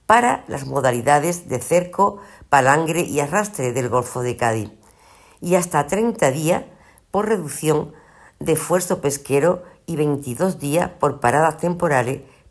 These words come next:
para el Mediterráneo. Este reparto refuerza la activi-, la estabilidad del sector pesquero andaluz y onubense, protege el empleo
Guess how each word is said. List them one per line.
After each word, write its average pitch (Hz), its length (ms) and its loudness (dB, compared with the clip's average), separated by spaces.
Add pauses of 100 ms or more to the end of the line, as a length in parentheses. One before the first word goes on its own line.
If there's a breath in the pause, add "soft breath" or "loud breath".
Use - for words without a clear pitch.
(140)
para 156 380 6
el 151 160 -2
Mediterráneo. 113 840 -2 (1160 loud breath)
Este 208 220 0
reparto 220 680 0 (560 loud breath)
refuerza 226 680 0 (320)
la 151 100 -6
activi-, 147 480 -4
la 135 160 -2
estabilidad 131 600 -2
del 185 100 -2
sector 151 380 -6
pesquero 185 480 -4
andaluz 170 480 -2 (320 loud breath)
y 175 100 -4
onubense, 156 680 -2 (800 loud breath)
protege 208 680 0
el 151 120 2
empleo 131 720 0